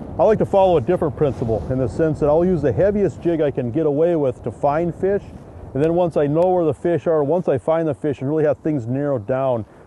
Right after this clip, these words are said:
then I'll use the lightest jig that I can get away with to catch fish. You know, that's, and that's two different ways of approaching jig fishing in the sense that imagine if you're in a river system and say you're using a quarter ounce jig and you've got moderate flow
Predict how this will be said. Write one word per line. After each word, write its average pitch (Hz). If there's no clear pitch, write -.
then 156
I'll 143
use 139
the 127
lightest 131
jig 127
that 120
I 113
can 117
get 120
away 120
with 113
to 117
catch 123
fish. 101
You -
know, 165
that's, -
and 160
that's 190
two 240
different 196
ways 180
of 147
approaching 147
jig 156
fishing 147
in 135
the 123
sense 147
that 135
imagine 208
if 180
you're 170
in 147
a 131
river 143
system 139
and 113
say 165
you're 160
using 135
a 110
quarter 151
ounce 131
jig 135
and 117
you've 110
got 113
moderate 131
flow 135